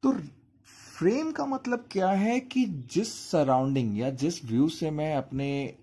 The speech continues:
ऑब्जर्वेशंस को डिस्क्राइब कर रहा हूँ, ओके। And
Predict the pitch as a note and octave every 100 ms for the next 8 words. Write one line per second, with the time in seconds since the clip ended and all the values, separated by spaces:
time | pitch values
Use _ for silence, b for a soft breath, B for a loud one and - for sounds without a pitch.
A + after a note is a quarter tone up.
0 | - C3 B2 B2 A#2 A#2+ C3 C3+ - C#3
1 | G#2+ - - G#2 G#2 - G#2 G#2 F2+ -
2 | - _ _ _ _ _ _ _ _ _
3 | - A#2+ C3 - _ B B B B B
4 | - C3+ D3+